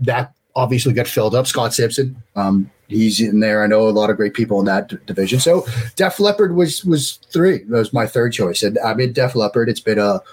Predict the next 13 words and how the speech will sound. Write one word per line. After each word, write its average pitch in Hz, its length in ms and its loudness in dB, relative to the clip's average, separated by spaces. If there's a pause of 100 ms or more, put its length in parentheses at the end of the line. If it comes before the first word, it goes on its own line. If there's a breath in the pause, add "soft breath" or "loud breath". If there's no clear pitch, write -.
(160 loud breath)
a - 80 0
fun 147 320 0
mix 151 180 0
of 135 80 0
people 143 260 0
so 127 200 0
far 127 280 0
in 123 40 0
our 120 100 0
little 113 180 0
group 107 180 -2
chat. 123 360 -2 (260 soft breath)
Um, 101 420 0